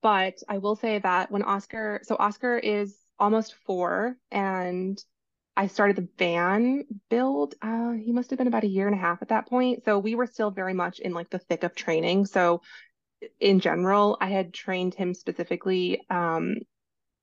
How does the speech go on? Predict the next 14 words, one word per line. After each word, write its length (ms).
to 580
have 240
good 180
recall 640
and 280
all 160
of 40
these 160
sorts 220
of 80
things, 320
not 320
just 240
because 500